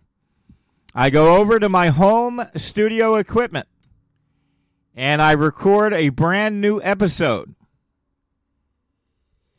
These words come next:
And this week, we are exploring the country of Macedonia, but on your favorite podcast platform. I have explored eighty-seven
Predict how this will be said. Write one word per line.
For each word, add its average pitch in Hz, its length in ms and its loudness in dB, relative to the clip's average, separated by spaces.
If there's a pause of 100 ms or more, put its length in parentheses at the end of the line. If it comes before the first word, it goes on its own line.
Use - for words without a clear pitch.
(420)
And 143 460 0
this 180 260 0
week, 202 260 0
we 185 140 -2
are 165 140 2
exploring 190 560 0
the 180 60 -4
country 196 420 -4
of 165 60 -2
Macedonia, 190 800 -2
but 285 800 0 (680)
on 208 300 2
your 233 140 2
favorite 240 560 -2
podcast 226 680 0
platform. 202 800 -4 (680)
I 156 220 4
have 180 220 4
explored 202 720 2
eighty-seven 220 1080 -4